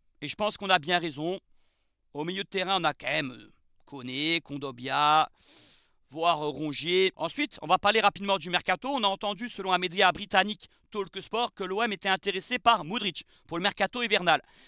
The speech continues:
Est-ce que c'est une simple rumeur ? Il y a des chances, les gars, vraiment. Par contre, si c'est avéré, forcément, ça m'intéresse. C'est une opportunité parce que à Chelsea, ils ont tellement de joueurs à tous les postes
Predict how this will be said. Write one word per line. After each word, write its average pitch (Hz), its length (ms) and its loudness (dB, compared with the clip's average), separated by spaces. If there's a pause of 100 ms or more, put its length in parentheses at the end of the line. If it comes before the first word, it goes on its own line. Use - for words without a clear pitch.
(140)
Est-ce 185 180 0
que 262 100 -2
c'est 240 200 0
une 226 100 0
simple 220 320 2
rumeur ? 220 460 2 (340)
Il 135 60 0
y - 20 4
a 175 60 4
des 226 140 -4
chances, 175 320 -4
les 143 80 -6
gars, 123 180 -4
vraiment. 143 240 -2 (280)
Par 143 140 0
contre, 285 240 0
si 240 80 -6
c'est 220 140 0
avéré, 175 420 4 (160)
forcément, 160 400 -6
ça 165 160 -4
m'intéresse. 151 480 -2 (460)
C'est - 180 -6
une 226 80 0
opportunité 233 680 0
parce 185 200 -2
que 170 160 -8
à 170 80 4
Chelsea, 190 320 -4
ils 143 180 -6
ont 135 60 -10
tellement 196 440 -6
de 180 160 -8
joueurs 165 380 0 (240)
à 151 140 2
tous 170 120 -18
les 165 120 -2
postes 233 340 0